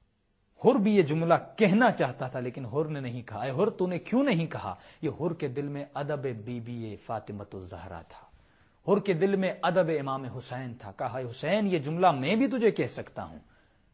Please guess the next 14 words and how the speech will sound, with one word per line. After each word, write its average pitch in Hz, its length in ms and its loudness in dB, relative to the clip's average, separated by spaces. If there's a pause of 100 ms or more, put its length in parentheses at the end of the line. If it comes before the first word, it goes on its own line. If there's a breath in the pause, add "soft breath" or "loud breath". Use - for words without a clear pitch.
(140)
لیکن 113 320 -6
کیا 160 200 0
کروں، 95 380 -12
تیری 127 240 -2
ماں 110 280 -6
زہرا 90 360 -10
ہے۔" - 260 -18 (2000)
پہلی 147 260 -4
محرم 143 440 -4
سے 143 80 -6
لے 160 160 0
کر 165 180 2 (680 soft breath)
دس 156 440 -2
راتیں، 123 560 -2